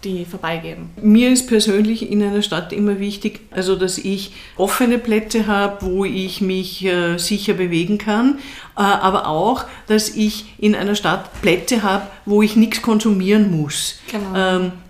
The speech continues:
Speaker 2: was spielt das bei euren Planungen für eine Rolle?
Speaker 1: In meiner idealistischen <laughs> Sichtweise, wie Planung funktionieren sollte, ist das eine, es spielt das eine sehr große Rolle,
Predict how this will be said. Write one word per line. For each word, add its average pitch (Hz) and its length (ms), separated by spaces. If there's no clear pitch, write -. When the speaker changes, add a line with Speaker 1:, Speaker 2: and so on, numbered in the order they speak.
Speaker 2:
was 202 220
spielt 220 400
das 160 380
bei - 200
euren 208 520
Planungen 208 560
für 214 180
eine 202 220
Rolle? 190 340
Speaker 1:
In 214 60
meiner 208 360
idealistischen 226 840
<laughs> - 480
Sichtweise, 208 800
wie 208 80
Planung 208 360
funktionieren 220 500
sollte, 208 380
ist 196 240
das 190 100
eine, 196 200
es 190 380
spielt 220 200
das 190 100
eine 190 160
sehr 190 200
große 190 440
Rolle, 190 440